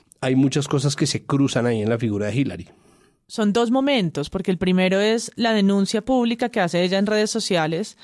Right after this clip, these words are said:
Speaker 2: que además deviene en las manifestaciones que no sé si alcanzamos a mencionar en el episodio pasado, tal vez en el Twitter de Presunto,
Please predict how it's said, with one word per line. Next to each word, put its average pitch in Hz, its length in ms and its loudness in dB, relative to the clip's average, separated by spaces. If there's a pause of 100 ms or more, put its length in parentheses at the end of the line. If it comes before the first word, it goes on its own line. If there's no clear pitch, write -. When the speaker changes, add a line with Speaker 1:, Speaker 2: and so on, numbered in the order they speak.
(380)
Speaker 2:
que 196 100 0
además 160 260 0
deviene 190 360 0
en 196 40 0
las 202 100 -2
manifestaciones 165 840 -6
que 202 100 -8
no 160 280 -4
sé 185 160 -6
si 202 60 -8
alcanzamos 185 380 -4
a 180 60 -4
mencionar 185 320 -4
en 170 80 -4
el 190 80 -2
episodio 165 360 -4
pasado, 165 460 -4
tal 165 140 -4
vez 170 160 -6
en 185 40 -2
el 185 120 -2
Twitter 160 260 -4
de 180 80 -4
Presunto, 202 560 -2